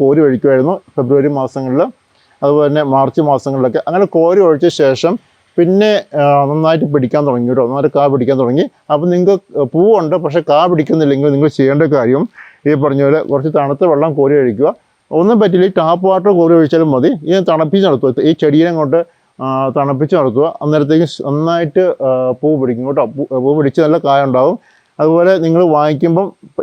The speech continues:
ആ, പിന്നെ ഞാൻ പറയുക, നല്ല ഇനം നോക്കി വാങ്ങിക്കണം കേട്ടോ. ഇത് അത്യാവശ്യം നല്ല ഇനമാണ്. ഞാൻ കഴിഞ്ഞ പ്രാവശ്യം ഉണ്ടായപ്പോൾ കഴിച്ചായിരുന്നു, കഴിച്ച് നല്ല മ-, മധുരം കേട്ടോ. അപ്പോൾ ഞങ്ങൾ ഇതിന് ഇടുന്ന ഫെർട്ടിലൈസർ എന്ന് വെച്ചിട്ടുണ്ടെങ്കിൽ ഞങ്ങൾ ഇടുന്നത് രാസവളം ഒന്നും തന്നെ ഇടുന്നില്ല.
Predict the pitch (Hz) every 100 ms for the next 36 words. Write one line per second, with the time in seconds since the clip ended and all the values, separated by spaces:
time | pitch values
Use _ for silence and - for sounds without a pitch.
0 | 147 143 131 147 175 190 170 156 151 143
1 | 139 160 214 196 - _ 151 175 180 165
2 | 147 156 127 120 120 151 170 - _ 170
3 | 170 185 185 185 165 180 170 151 160 -
4 | - _ 160 156 156 160 180 175 175 156
5 | 160 160 147 135 151 135 143 135 131 139
6 | 139 165 175 - 127 131 127 131 131 135
7 | 127 139 123 - _ _ _ _ _ _
8 | 147 160 165 175 190 190 185 - 160 180
9 | 151 143 156 165 185 185 170 156 147 135
10 | 147 180 139 139 156 147 143 160 - 131
11 | 131 131 170 180 147 147 151 131 117 127